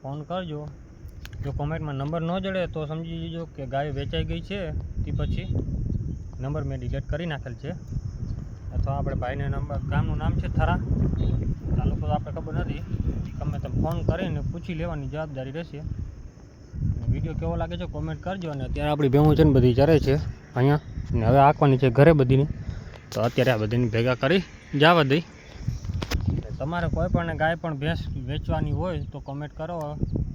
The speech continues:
અથવા તમે Instagram-માં મેસેજ કરજો. આઈ ડી આપી છે ને જે કોમેન્ટમાં પિન કરેલ છે, તો ત્યાંથી તમે Instagram-નો આઈ ડીમાં મેસેજ કરી દેજો, તો આપણે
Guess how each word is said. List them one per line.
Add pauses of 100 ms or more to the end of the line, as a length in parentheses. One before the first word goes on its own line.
(300)
અથવા
તમે
Instagram-માં
મેસેજ
કરજો. (920)
આઈ
ડી
આપી
છે
ને
જે (440)
કોમેન્ટમાં
પિન
કરેલ
છે,
તો (100)
ત્યાંથી
તમે (720)
Instagram-નો
આઈ
ડીમાં
મેસેજ
કરી
દેજો, (1500)
તો
આપણે